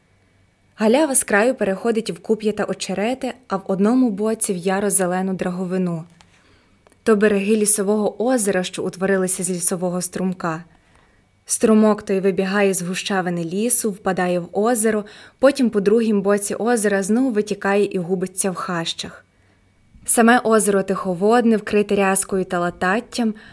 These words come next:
але з чистим плесом посередині. Провесна.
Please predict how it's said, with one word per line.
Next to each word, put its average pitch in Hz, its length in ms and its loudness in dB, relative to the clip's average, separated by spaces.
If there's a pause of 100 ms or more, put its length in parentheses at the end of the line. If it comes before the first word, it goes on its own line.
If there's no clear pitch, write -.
(120)
але 196 220 0
з - 140 -2
чистим 233 460 0
плесом 190 460 0
посередині. 175 840 -2 (840)
Провесна. 185 720 0